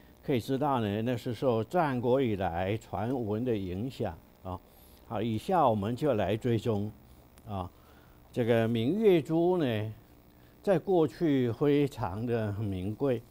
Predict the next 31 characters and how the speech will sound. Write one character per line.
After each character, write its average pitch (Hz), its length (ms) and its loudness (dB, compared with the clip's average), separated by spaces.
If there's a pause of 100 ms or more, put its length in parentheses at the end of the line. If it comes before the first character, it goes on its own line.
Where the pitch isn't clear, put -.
(680)
啊， 98 260 -4
因 131 140 0
为 139 60 2
它 147 260 -2
一， 190 160 -6 (120)
一 175 100 -2
到 175 180 6
晚 104 240 4
上 143 280 0
呢， 110 120 -2
就 127 140 -2
会 120 140 2
发 117 280 2
出 120 220 -8
光 113 280 0
芒， 98 380 -4 (600)
好 92 160 -6
像 123 200 -6
月 120 280 0
亮 113 280 0 (640)
啊。 92 220 -8 (2250)
这 123 120 0
个 117 200 6
实 120 180 -2
际 214 180 2
上 202 280 4
这 214 100 2
种 214 160 4
东 151 180 2
西 143 200 0
呢， 107 320 0